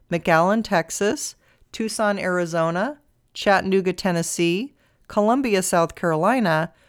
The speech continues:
Rochester, New York, Colorado Springs, Colorado, Winston-Salem, North Carolina, Charleston, South Carolina, and Memphis, Tennessee.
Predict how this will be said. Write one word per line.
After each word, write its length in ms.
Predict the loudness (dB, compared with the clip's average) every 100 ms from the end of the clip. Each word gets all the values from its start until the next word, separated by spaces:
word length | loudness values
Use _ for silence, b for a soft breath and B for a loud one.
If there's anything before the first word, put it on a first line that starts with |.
| b -2
Rochester, 600 | 2 2 2 -2 -2 -2
New 100 | 0
York, 580 | 2 4 4 2 -4 _ _ -18
Colorado 520 | -2 2 6 6 4
Springs, 440 | 2 -2 0 0
Colorado, 840 | -2 2 4 6 6 6 4 2 -4 b b
Winston-Salem, 1000 | -4 0 0 0 0 0 2 2 4 2
North 220 | 2 0 -2
Carolina, 760 | 0 2 2 2 2 2 0 -4 _ -14
Charleston, 680 | -4 0 0 0 -2 -2
South 340 | 0 2 2 2
Carolina, 760 | 0 2 4 4 4 4 2 -2 _ _ 0
and 300 | 4 4 2
Memphis, 500 | 0 0 -2 -6 -6
Tennessee. 680 | -4 -2 -4 -2 -2 -2